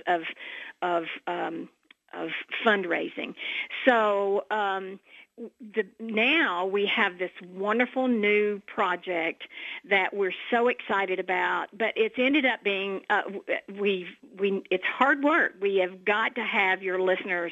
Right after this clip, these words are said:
to, to really pinch in on this one. We have a new specialty plate for Smoky Mountain Service Dogs. It was designed by Robert Tino. Our local artist up in,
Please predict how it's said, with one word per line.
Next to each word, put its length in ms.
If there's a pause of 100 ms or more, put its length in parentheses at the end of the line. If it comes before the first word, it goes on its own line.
(140)
to, 160 (400)
to 180 (100)
really 360
pinch 320
in 180
on 160
this 220
one. 180 (320)
We 320 (100)
have 520 (560)
a 100
new 800 (560)
specialty 580
plate 560 (160)
for 80
Smoky 440
Mountain 440
Service 400
Dogs. 360 (100)
It 160
was 100 (100)
designed 680
by 140
Robert 500
Tino. 520 (1040)
Our 100
local 460
artist 400 (160)
up 180
in, 260